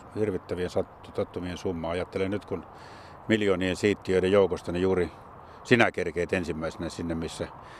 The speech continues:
kehitys alkaa. Ja, ja hän tiesi, hän nautti tästä elämästä ja hän varmasti ajatteli, ei ehkä näillä sanoilla, mutta ettei kääriliinassa ei ole taskuja. Hän ei,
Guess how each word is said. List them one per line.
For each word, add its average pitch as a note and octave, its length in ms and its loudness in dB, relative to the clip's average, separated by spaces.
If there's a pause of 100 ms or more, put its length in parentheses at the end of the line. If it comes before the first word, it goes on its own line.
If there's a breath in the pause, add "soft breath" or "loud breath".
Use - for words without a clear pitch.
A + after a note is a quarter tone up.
(200 loud breath)
kehitys F#2+ 380 0
alkaa. F2 400 0
Ja, F2+ 220 0
ja F2+ 160 -2
hän G#2 180 0
tiesi, A#2 260 2
hän B2 160 0
nautti A#2+ 320 0
tästä G2+ 240 -4
elämästä G2+ 480 0
ja F2 60 -2
hän G2 220 -2 (640 loud breath)
varmasti B2+ 340 2
ajatteli, G2 640 2
ei G#2 160 2
ehkä G2+ 180 2
näillä B2+ 220 2
sanoilla, G2+ 340 0
mutta F2 160 -8
ettei G#2 200 -2
kääriliinassa A2 640 4
ei B2 100 2
ole A2+ 120 4
taskuja. E2 500 0
Hän G2 200 -2
ei, A2 160 2